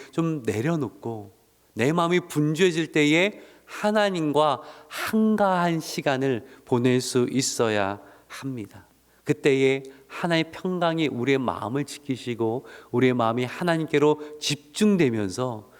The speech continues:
다시금 우리가 믿음의 삶을 살아갈 수 있게 된다라는 거죠. 말씀을 정리합니다. 오늘은 "잡념에서 기도로"라는 제목으로 말씀을 전했습니다. 여러분, 잡념이 몰려올 때에 그때는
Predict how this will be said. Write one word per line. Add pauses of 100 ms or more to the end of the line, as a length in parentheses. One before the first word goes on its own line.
(120)
다시금 (180)
우리가 (220)
믿음의
삶을 (280)
살아갈
수
있게 (200)
된다라는
거죠. (520)
말씀을
정리합니다.
오늘은 (260)
"잡념에서
기도로"라는
제목으로 (160)
말씀을
전했습니다. (160)
여러분,
잡념이
몰려올
때에 (360)
그때는